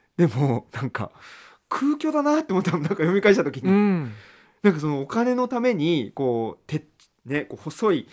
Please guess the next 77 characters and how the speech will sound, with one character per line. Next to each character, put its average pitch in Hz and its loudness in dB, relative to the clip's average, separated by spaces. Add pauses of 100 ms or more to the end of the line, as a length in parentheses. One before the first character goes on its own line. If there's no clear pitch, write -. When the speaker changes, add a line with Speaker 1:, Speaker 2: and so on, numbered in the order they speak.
(420)
Speaker 1:
ビ 156 -4
ル 202 -2
の 131 -8
さ、 113 -10
屋 139 -8
上、 127 -14
高 - -6
い 190 0
と 147 -10
こ 127 -10
ろ 117 -8
か 98 -14
ら 104 -8
で、 147 -2
そ - -18
の 110 -16
細 - -4
い 131 -2
鉄 - -14
柱 165 -6
を 156 -6 (180)
渡 160 -4
る 156 -4
シ 180 -8
ー 160 -6
ン 120 -14
と 120 -8
か、 98 -10 (320)
そ - -2
わ 226 2
そ 151 -8
わ 123 -2
し - -14
て 107 -12
見 123 -10
て 139 -14
た 113 -6
ん 95 -8
で 92 -12
す - -20
け 98 -8
ど、 101 -4
Speaker 2:
う 135 -4
ん。 135 -4 (280)
Speaker 1:
な 233 2
ん 269 -2
だ 160 0
ろ 117 -2
う、 101 -6
こ - -12
の、 123 -6 (960)
な 151 -8
ん - -10
か 123 -12
そ 117 -12
の - -10
お - -8
金 302 2
の 339 4
た 359 4
め 294 4
に 247 0
こ - -8
ん 226 -2
な 262 0
や 170 4
ら 302 2
な 330 2
い 285 -2 (580)
よ 175 0
な 151 2 (160)
っ 165 -12
て - -8
い 127 -2
う 123 -6
感 156 -2
じ 127 -6